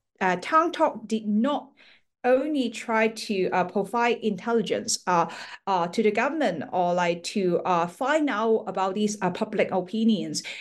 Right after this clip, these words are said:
It also have this function trying to shape, uh, public opinions and improve the image of the colonial government. So we can see that in this exercise that, uh, people of different groups, uh,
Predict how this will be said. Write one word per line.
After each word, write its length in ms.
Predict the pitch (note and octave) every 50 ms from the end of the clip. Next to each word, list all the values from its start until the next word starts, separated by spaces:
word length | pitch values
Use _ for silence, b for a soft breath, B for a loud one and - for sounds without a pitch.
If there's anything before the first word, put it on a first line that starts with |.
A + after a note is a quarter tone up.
| B -
It 160 | B3 A#3+ B3 -
also 300 | C4+ D4+ D4+ D4+ F#4+ F#4
have 260 | C#4 - B3 G#3 G#3+
this 220 | A#3 A3+ A3 - -
function 500 | - A3 A3+ A#3+ A3+ - - G#3 F3+ F3+
trying 260 | - - G#3 G3+ G#3
to 100 | G#3 G3+
shape, 500 | G#3 - - - - D#4+ E4+ C4 E3 - -
uh, 140 | F3+ F3+ E3
public 320 | - - G#3 G#3+ G#3 -
opinions 560 | G3 F#3 F3+ - G#3+ A3 A3 G#3+ F#3+ E3+ -
and 220 | - G3 F#3+ F3 -
improve 480 | G3+ F#3+ F3+ - - F4 D4+ - -
the 200 | - C#3 - -
image 380 | A3 A3 G#3+ G3 E3 D#3 D3+ -
of 160 | - F#3 -
the 80 | - G3
colonial 480 | G3+ - F#3+ F#3+ G3 G3 G3+ G3 F#3
government. 540 | F3+ F#3 F3+ F3+ - F#3 D#3+ B2 E3+ F#3+ B B B B B B B
So 160 | - - B3+ A#3
we 100 | A3+ A3
can 180 | G#3+ A3+ A3
see 280 | A3 A3 - D4+ D#4+ E4+
that 120 | E4 C#4+
in 180 | A3 G#3 G3+ F#3+
this 200 | A3 A3 G#3+ A3
exercise 560 | G#3+ G#3+ - A3+ G#3+ - G#3+ G3+ G3 G3 G3
that, 220 | - G3 F#3 -
uh, 240 | - F3+ E3+ D#3+ D#3 E3 -
people 400 | - C#4 C#4 C#4 D4 C#4 C4+ - - - -
of 180 | G#3+ F#3 F3+ -
different 380 | G#3 G3+ F#3+ F#3 F#3 F3+ F3+
groups, 420 | - D#4+ E4 E4 D#4+ D#4+ - - B B B B B B B -
uh, 520 | F#3+ F#3 F3 E3+ E3 D#3+ D#3+ D#3 D#3 C3+